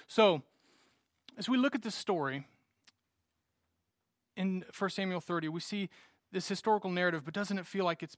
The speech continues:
pointing us to something greater, something bigger? And when we believe it is, it's pointing us to not just David and his conquest, but Jesus and what he has done for us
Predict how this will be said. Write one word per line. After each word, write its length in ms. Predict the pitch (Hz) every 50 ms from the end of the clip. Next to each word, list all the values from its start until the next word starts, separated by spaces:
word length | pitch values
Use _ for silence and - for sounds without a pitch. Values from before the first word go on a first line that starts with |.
| _ -
pointing 380 | - - 185 180 180 175 160
us 120 | 156 147 -
to 120 | - 156
something 340 | - 170 165 - - 156 151
greater, 380 | 135 - 147 147 143 143 139 131
something 380 | - 160 151 - - 147 143
bigger? 480 | 131 - 156 151 147 - 143 135 127 127
And 120 | 131 139
when 160 | 143 147 147
we 100 | 147 156
believe 320 | 156 139 143 151 151 147 139
it 80 | 139
is, 280 | 139 139 143 139 127 135
it's 80 | 127 -
pointing 360 | - - 170 165 165 156 151
us 220 | 143 143 - - - - - - _ -
to 220 | - 165 160 156 151
not 180 | 165 165 160
just 300 | - 165 143 127 131 127
David 460 | - 160 156 170 175 151 156 156 151
and 140 | 156 151 143
his 140 | 147 147 -
conquest, 560 | - - 151 151 151 143 - 143 139 139 - -
but 140 | - 143 143
Jesus 600 | 135 131 147 160 165 156 - 147 143 131 - - - - - _
and 320 | 147 147 147 147 147 147 143
what 200 | 151 151 147 147
he 100 | 151 160
has 160 | 147 135 131
done 240 | 123 151 147 147 143
for 260 | - - 147 143 139
us 160 | - -